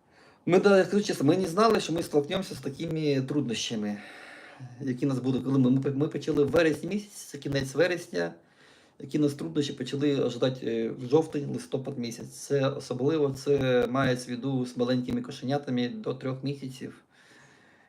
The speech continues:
які ти брав, ти їх береш двоє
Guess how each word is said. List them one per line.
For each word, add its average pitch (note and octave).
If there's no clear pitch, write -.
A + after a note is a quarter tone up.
які B2+
ти C3+
брав, E3
ти C#3+
їх A#2+
береш C#3+
двоє B2+